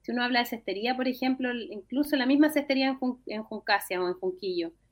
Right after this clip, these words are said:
eh, la, la que es de Chiloé es distinta de la de Ilquihuelmo,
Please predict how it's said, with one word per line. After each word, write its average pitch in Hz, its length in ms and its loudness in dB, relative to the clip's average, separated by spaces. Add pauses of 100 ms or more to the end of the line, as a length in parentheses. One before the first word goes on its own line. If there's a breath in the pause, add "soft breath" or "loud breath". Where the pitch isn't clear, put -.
(340)
eh, 185 360 -4
la, 190 280 0
la 190 200 -2
que 226 100 -2
es 226 60 -6
de 233 140 -2
Chiloé 220 580 0
es 226 80 -6
distinta 262 480 0
de 269 100 2
la 254 100 2
de 254 80 0
Ilquihuelmo, 247 720 0